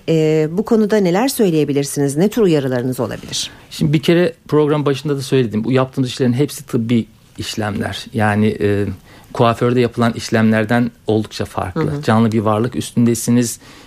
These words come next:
Speaker 2: Bir anatomi üzerinde değişiklik yaratıyorsunuz. E, dolayısıyla,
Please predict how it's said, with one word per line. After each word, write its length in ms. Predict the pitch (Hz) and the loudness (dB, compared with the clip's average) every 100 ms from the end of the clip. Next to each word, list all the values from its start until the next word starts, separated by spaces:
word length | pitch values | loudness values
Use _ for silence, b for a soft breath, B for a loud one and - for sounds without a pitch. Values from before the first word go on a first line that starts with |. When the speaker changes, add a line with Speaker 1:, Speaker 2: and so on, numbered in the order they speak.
| B | B
Speaker 2:
Bir 100 | 131 - | -8 0
anatomi 580 | 123 123 - 135 135 | 2 2 0 2 2
üzerinde 440 | 127 113 123 120 110 | 2 0 2 2 2
değişiklik 420 | 113 110 - 113 | 0 0 -4 0
yaratıyorsunuz. 800 | 123 127 - 123 - 127 127 - B B B B | 2 2 0 -2 0 0 0 -4 B B B B
E, 200 | 110 110 | -6 -2
dolayısıyla, 640 | 120 131 135 135 147 139 147 | 2 4 2 0 0 2 0